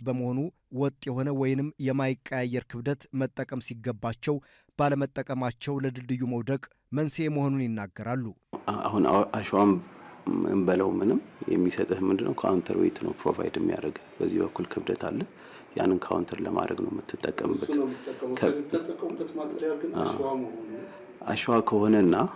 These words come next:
Speaker 2: መቶ መሆን ሲገባው እንዳልከው ዝናብ ዘንቦ ሞይስቸር ይዞ መቶ ሀምሳ ከሆነ ሃያ ስምንትን አይሻግሯትም ነው።
Speaker 3: በሚሆኑበት ጊዜ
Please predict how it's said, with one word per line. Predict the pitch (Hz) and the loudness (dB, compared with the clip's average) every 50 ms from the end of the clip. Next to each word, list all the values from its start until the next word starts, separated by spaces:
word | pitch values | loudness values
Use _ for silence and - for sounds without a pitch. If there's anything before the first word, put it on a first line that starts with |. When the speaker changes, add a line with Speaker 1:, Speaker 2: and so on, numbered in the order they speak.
| - - - - - - - - | -12 -18 -20 -20 -18 -14 -6 0
Speaker 2:
መቶ | 98 95 95 - 101 98 | 2 2 2 2 2 0
መሆን | 95 98 95 95 - | 0 0 0 -2 -2
ሲገባው | - - - - - - - - - 127 156 - - - | -4 -6 -6 -4 -2 -4 -4 -2 -2 -4 -4 -4 -10 -12
እንዳልከው | - - - 87 82 - - - 85 | -10 -8 -6 -6 -6 -4 -2 -2 -2
ዝናብ | - - 92 95 95 90 90 | 0 0 -2 0 0 0 0
ዘንቦ | 92 92 92 90 87 - 95 95 95 95 92 92 90 | 0 0 0 -2 0 4 6 6 8 8 6 4 2
ሞይስቸር | 95 92 90 87 - - - 95 95 | 0 0 0 0 -2 -2 -2 0 0
ይዞ | 92 - - 92 107 - - - - - - - - - - | 0 -2 0 -2 -4 -4 -4 -16 -20 -20 -20 -20 -20 -16 -6
መቶ | - - - 98 | -6 -6 -4 -2
ሀምሳ | 95 98 95 92 - 98 | 0 0 0 0 -2 -4
ከሆነ | 95 - - 87 92 95 92 - - - - - - - - - - - | -2 -2 -2 2 4 4 4 4 2 -2 -10 -18 -18 -20 -20 -20 -12 -2
ሃያ | - 104 101 95 | 0 2 2 2
ስምንትን | - 98 98 95 92 90 - 104 | 2 4 4 4 4 2 2 0
አይሻግሯትም | 95 90 - - - - - - - - - 87 - - 85 - | 0 0 0 -2 -4 -4 -4 -2 -2 0 0 0 0 0 2 2
ነው። | 139 135 | 4 4
Speaker 3:
በሚሆኑበት | 131 131 131 127 127 127 131 - - | 2 0 -2 -2 -4 -4 -6 -8 -8
ጊዜ | 135 127 127 | -10 -8 -6